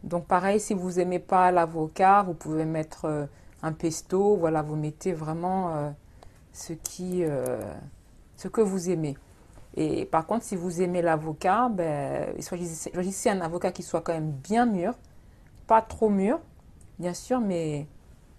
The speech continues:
bien mûr pour que, qu'il soit facile à étaler. Et, euh, et aussi très bon au goût, quoi. Donc voilà, on va bien, bien étaler l'avocat.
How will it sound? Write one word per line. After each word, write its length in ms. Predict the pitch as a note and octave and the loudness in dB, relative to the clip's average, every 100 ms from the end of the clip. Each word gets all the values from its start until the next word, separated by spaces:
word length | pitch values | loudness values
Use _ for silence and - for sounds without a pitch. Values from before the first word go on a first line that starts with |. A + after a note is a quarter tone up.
| - | -16
bien 300 | D3 D3 F#3+ | -8 -2 0
mûr 260 | F#3 F#3+ A#3 | 0 0 -2
pour 260 | - E3+ | -4 -14
que, 460 | - F3+ D#3+ D#3 D3 D3+ - - - - - | -6 -2 -2 -2 -6 -10 -18 -20 -20 -20 -12
qu'il 120 | F3 | -6
soit 160 | - E3 | -4 -2
facile 420 | - F#3 - G3+ | -2 -2 0 4
à 100 | F3+ | 4
étaler. 540 | E3 F3 D#3+ E3+ C4 - - - - - - - - - - - - - - - - - - - - - - - | 4 2 4 4 2 -2 -20 -20 -20 -20 -20 -20 -20 -20 -20 -20 -20 -20 -20 -20 -20 -20 -20 -20 -20 -20 -20 -8
Et, 220 | E3 E3+ D#3+ | -2 0 0
euh, 680 | D3+ C#3+ C3+ B2+ C#2+ - - - | 0 0 -2 -2 -4 -6 -10 -8
et 140 | - E3 | -4 -2
aussi 440 | D3+ - - F#3 | -4 -6 -10 -12
très 240 | - - | -8 -4
bon 260 | E3+ E3+ F3 | -4 -2 -2
au 40 | D#3+ | -4
goût, 180 | D3+ | -6
quoi. 240 | D3+ - - - - - - - - - - - - - - - - - - | -12 -12 -18 -18 -20 -20 -20 -20 -20 -20 -20 -20 -20 -20 -20 -20 -20 -20 -14
Donc 160 | D#3 C#3+ | -12 -10
voilà, 380 | C#3+ C3+ D3+ F#3 | -10 -10 -10 -10
on 120 | F3 | -10
va 220 | C#3+ C#3 | -8 -10
bien, 600 | C#3 D#3+ D#3+ D#3+ D3+ D3 D3+ - - - - - - | -10 -10 -10 -10 -10 -12 -14 -20 -20 -20 -20 -20 -18
bien 220 | - F3 - | -12 -10 -8
étaler 600 | D#3+ - D#3+ D#3 D#3 - - - - - - - - - - - - - | -10 -8 -6 -4 -4 -6 -14 -20 -20 -20 -20 -20 -20 -20 -20 -20 -20 -16
l'avocat. 720 | D3 C#3+ C3+ - D3+ E3 | -14 -14 -16 -16 -14 -12